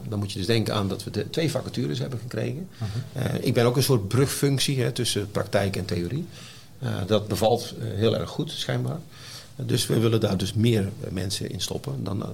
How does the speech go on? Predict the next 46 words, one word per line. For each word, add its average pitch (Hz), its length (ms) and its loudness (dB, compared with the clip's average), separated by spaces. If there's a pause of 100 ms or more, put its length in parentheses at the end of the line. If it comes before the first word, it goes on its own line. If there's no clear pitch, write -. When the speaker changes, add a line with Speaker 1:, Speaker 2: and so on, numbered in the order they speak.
Speaker 1:
dan 95 220 -2 (120)
ik - 180 -8
alleen. 101 320 -6 (280)
Speaker 2:
Mhm. 87 120 -4 (160)
Speaker 1:
En 123 100 -4
ik 113 80 4
denk 117 120 6
dat 110 140 4
het 98 100 -2
een 107 60 4
hele 117 120 2
goede 104 180 0
keuze 131 380 2
is, 113 160 -4
want 110 200 -4
daardoor 120 300 2
wordt 98 200 -2
het 95 120 -8
ook - 160 -4 (140)
makkelijker. 120 520 2 (540)
Eh, 110 100 -6 (260)
stel 123 240 0
dat 98 120 -2
jullie 120 140 4
ook 127 100 2
een 120 80 0
probleem 101 400 2
hebben, 92 320 -4
ja, 113 180 -2
dan 95 220 -2 (240)
kun - 120 -4
je 92 60 -2
wel 90 100 -2
zeggen, 98 200 0
"Ja, - 60 -2
ik 107 80 2
ga 98 240 4
naar 92 240 2 (200)
de 110 200 4
universiteit." 98 600 0 (800)
Maar 123 120 0
ja, 107 100 2
waar 107 120 4
moet 104 120 2
je 104 60 2
heen? 151 200 0